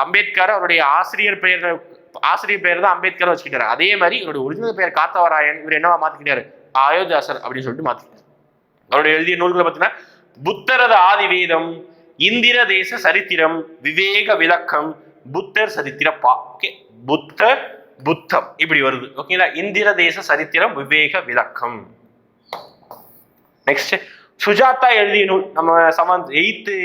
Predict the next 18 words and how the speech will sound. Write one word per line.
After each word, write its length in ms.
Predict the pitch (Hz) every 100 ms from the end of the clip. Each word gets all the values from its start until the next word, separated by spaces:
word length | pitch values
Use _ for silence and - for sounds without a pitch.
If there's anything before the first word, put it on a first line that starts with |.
| 175 170
பி 80 | 180
டி 80 | 185
எஃப் 140 | 180 175
நம்ம 140 | 175 165
பார்த்துருந்தோம். 420 | 156 143 190 -
சுஜாதா 400 | 156 190 196 196
அப்படின்றது 340 | 185 165 165 208
ஒரு 60 | -
பெண்மணி 340 | 160 185 185
கிடையாது, 320 | 170 160 156
ஆண் 360 | 180 139 170 185 - - _ _
ஓகேங்களா? 340 | 156 165 170 180 - - _ 156
அவங்க 160 | 156 160
வந்து 160 | 175
அவருடைய 260 | 175 170 156
மனைவியின் 680 | 143 175 190 190 190 185 170
பெயரின் 320 | 170 180 175
காரணமாக 420 | 165 160 156 180